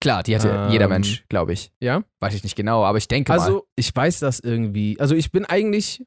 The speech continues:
Speaker 2: glaub ich, sehr extrovertiert.
Speaker 1: Mhm.
Speaker 2: Aber es gibt Situationen, wo ich manchmal wo bin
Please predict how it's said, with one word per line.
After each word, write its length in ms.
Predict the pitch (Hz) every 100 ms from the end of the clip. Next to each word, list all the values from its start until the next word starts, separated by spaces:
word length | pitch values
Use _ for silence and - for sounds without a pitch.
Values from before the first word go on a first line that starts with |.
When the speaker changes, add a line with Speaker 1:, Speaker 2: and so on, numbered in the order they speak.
| _ _ _ _ _ -
Speaker 2:
glaub 140 | 147
ich, 80 | 123
sehr 240 | 113 123 110
extrovertiert. 680 | - - 101 92 - -
Speaker 1:
Mhm. 280 | 120 123 160 _ _ _ -
Speaker 2:
Aber 180 | 120 131
es 160 | -
gibt 260 | 131 175 -
Situationen, 960 | 127 120 151 - 143 139 - 151 175 175
wo 140 | 131
ich 160 | 131 -
manchmal 760 | 120 127 147 - 127 120 110
wo 120 | 113
bin 400 | 104 107 123 202